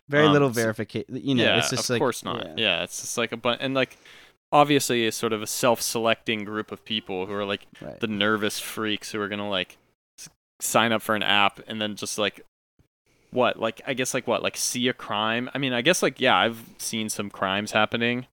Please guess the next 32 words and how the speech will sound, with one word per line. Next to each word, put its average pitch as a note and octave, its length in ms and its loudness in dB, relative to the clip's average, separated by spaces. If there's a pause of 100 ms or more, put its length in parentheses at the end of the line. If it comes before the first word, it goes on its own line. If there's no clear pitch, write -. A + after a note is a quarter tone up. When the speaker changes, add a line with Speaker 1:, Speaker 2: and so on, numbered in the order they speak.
(280)
Speaker 2:
and G#2+ 100 -2
I G#2 80 4
guess A2 200 2
if - 100 -2
I A2 80 8
was, G#2+ 160 4
uh, - 180 -2
in, G#2+ 400 0
in G#2+ 180 0
my G#2 180 4
experience A2 720 -2 (120)
l-, A2 160 -4
or G#2+ 120 0
years G#2+ 300 0
living A2+ 220 0
here, A#2 180 2 (480)
and A#2 80 2
I A2+ 60 6
guess, G#2+ 420 6
like, A2+ 140 0
if A2 100 -4
I G#2 100 6
use G#2+ 260 2
this G#2+ 120 -2
app, G#2 220 6
I G#2+ 80 6
would, G2 140 0
like, F#2+ 180 2 (120)
pop, G#2+ 420 4
I - 80 -4
would, G#2 160 -4
like, G2 160 -2